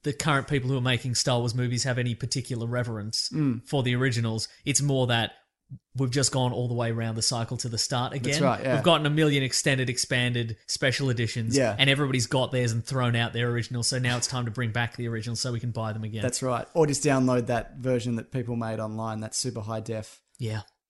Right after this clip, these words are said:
Speaker 2: copy. You,
Speaker 1: Mm.
Speaker 2: you, you know about those, don't you?
Speaker 1: The one made of ascii characters, the little <laughs> animated version.
Speaker 2: <laughs> No,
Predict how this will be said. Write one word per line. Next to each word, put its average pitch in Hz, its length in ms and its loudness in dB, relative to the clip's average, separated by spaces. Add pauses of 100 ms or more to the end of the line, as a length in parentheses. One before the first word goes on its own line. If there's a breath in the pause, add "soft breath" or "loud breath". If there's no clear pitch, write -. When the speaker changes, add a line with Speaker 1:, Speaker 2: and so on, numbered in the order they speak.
(120)
Speaker 2:
copy. 110 460 -6
You, 143 160 0
Speaker 1:
Mm. 143 100 4
Speaker 2:
you, 151 120 4
you 143 200 0
know 117 100 0
about 110 200 -4
those, 110 240 -4
don't 110 200 -4
you? 101 40 -6
Speaker 1:
The 147 80 0
one 139 180 4
made 135 160 2
of 127 100 0
ascii 127 360 0
characters, 143 580 -6 (200)
the 139 100 -4
little 139 240 -2
<laughs> 127 60 2
animated 143 380 4
version. 175 440 2
Speaker 2:
<laughs> - 80 -20
No, 190 120 10